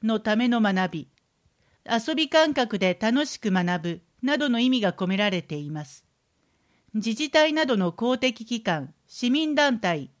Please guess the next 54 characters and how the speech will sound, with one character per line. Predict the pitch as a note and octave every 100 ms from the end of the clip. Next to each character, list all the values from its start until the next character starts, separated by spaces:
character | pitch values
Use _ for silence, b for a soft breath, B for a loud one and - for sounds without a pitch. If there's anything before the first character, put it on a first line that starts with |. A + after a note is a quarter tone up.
| -
企 | D4 C4
業、 | A3+ F3+ D#3+ -
エ | A3+
ヌ | B3 D4+
ピ | D4+ D#4
ー | D#4
オ | D#4+
ー |
な | B3+ B3
ど | G#3+
の | F3+
研 | E3+ A#3+ B3
修 | - A#3+
に | A3+ A3
活 | F#3+ - A3
用 | G#3+ G3+
し |
て | - F#3+
く | F3
だ | F3+
さ | - D#3+
い。 | A#2+ _ _ _ _ _ _ _ _ _ _ _ _
授 | G#3+ A3+ A#3+
業 | D4 E4
概 | D4 D4+ C#4+ G3
要、 | E3+ D3+ C#3 - _
日 | B3 C4 A#3+
時、 | D#3 D3+ - _ _ G#3
原 | C#4 C#4+
則 | C4+ A3+ A3 G3 -
土 | A#3 C4
曜 | D#4 D4+
日、 | G#3 F3+ F#3
日 | G#3+ G#3+ C4+
曜 | C#4 A3+
日 | E3+ D#3+ -
お | C#4+
よ | C#4+
び | G#3 E3
祝 | C#3 - C#4
日 | C4+ C4 C4
を | B3+
除 | A3+ G#3 G#3+
く | G#3+
平 | F#3 F#3+
日、 | F3 E3+ - D3+ - _ _ _
六 | A3 A#3 D4
十 | D#4
分 | D4 A3 F#3+
か | F#3
ら | F3+
九 | E3 A3 A3
十 | F#3+ G3
分。 | - D3